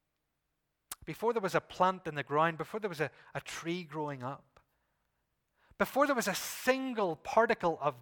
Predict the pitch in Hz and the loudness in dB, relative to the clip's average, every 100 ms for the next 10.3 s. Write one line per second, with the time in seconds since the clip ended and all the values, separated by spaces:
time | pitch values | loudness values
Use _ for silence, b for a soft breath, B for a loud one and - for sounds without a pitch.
0 | - _ - 208 - - - - - - | -16 _ -4 -4 -4 -8 -12 -18 -10 -4
1 | 170 160 139 147 165 190 185 - B 208 | -4 -4 -4 -2 -2 -2 -2 -4 B -2
2 | - 262 254 190 190 175 160 170 156 143 | 2 2 2 -2 -2 -4 -2 -2 -2 -2
3 | - 131 135 165 170 160 - _ _ _ | -2 0 2 0 -4 -14 -20 _ _ _
4 | _ _ _ _ _ _ _ _ _ 120 | _ _ _ _ _ _ _ _ _ 4
5 | 185 190 156 120 139 143 170 165 151 _ | 6 6 0 0 2 2 -2 -6 -18 _
6 | _ _ _ _ _ _ _ _ _ - | _ _ _ _ _ _ _ _ _ -14
7 | 139 120 170 - - 170 175 156 _ _ | -12 -2 -2 -2 -4 -8 -8 -14 _ _
8 | _ _ _ _ _ _ _ _ _ _ | _ _ _ _ _ _ _ _ _ _
9 | b b b - 196 185 139 160 165 185 | b b b -6 -4 -2 0 2 4 4
10 | 180 165 123 | 4 4 0